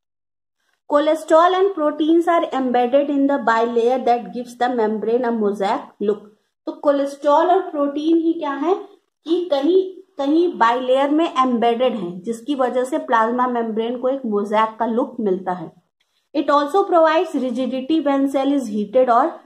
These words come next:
temperature is high and flexibility when cell temperature is down। तो ये जो कोलेस्ट्रॉल और प्रोटीन है,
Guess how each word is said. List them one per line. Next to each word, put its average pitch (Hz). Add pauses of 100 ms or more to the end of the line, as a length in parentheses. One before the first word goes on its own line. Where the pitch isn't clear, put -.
(200)
temperature 233
is 233
high 214
and 240
flexibility 214
when 226
cell 220
temperature 202
is 302 (320)
down। 190 (540)
तो 330
ये 320
जो 381 (1080)
कोलेस्ट्रॉल 277
और 349
प्रोटीन 302
है, 277